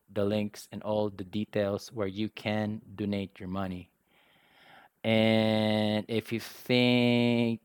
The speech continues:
and you're kinda ske-, uh, if you think this is kinda sketchy, I don't blame you, 'cause again, um, this is out of from your own generosity, and if you feel blessed and generous, you can, but if you don't feel safe, then we're not forcing you to. But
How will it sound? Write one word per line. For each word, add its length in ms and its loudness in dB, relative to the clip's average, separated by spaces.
and 200 -2
you're 160 -4
kinda 500 0
ske-, 440 -2
uh, 480 -4
if 200 -10
you 80 -2
think 200 -2
this 200 -2
is 60 -14
kinda 220 2
sketchy, 840 4
I 100 -4
don't 200 -4
blame 320 2
you, 400 0
'cause 340 -2
again, 560 0
um, 460 -4
this 180 -2
is 180 -4
out 180 2
of 100 -2
from 260 -2
your 180 -6
own 480 -2
generosity, 880 0
and 100 -2
if 140 -8
you 60 -4
feel 260 0
blessed 360 2
and 140 -6
generous, 600 0
you 160 -10
can, 540 2
but 140 -6
if 140 -10
you 60 -2
don't 160 -2
feel 160 -2
safe, 480 2
then 240 0
we're 80 -4
not 200 -6
forcing 440 -4
you 140 -2
to. 340 -2
But 340 4